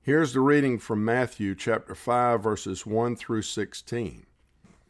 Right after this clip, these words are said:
Now, when Jesus saw the crowds, he went up on a mountainside and sat down. His disciples came to him, and he began to teach them. He said, "Blessed are the poor in spirit,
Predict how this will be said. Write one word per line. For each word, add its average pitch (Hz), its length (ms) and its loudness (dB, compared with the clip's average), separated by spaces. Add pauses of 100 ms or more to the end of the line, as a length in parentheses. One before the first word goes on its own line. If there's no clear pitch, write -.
(640)
Now, 131 340 2
when 117 220 -2
Jesus 131 360 0
saw 131 280 2
the 101 80 -4
crowds, 107 560 -2
he 131 80 -2
went 135 180 0
up 135 160 -4
on 123 100 0
a 120 60 0
mountainside 95 800 -4 (100)
and 95 160 -10
sat 113 300 -2
down. 95 380 -2 (760)
His 131 160 -2
disciples 127 720 2
came 135 320 -2
to 98 140 -4
him, 85 420 -10
and 113 160 -4
he 127 120 0
began 123 340 0
to 120 80 0
teach 147 400 -4
them. 78 220 -10 (520)
He 131 160 -6
said, - 440 -2 (1000)
"Blessed 139 260 4
are 135 220 4
the 104 80 -6
poor 139 380 6
in 98 100 0
spirit, - 560 -2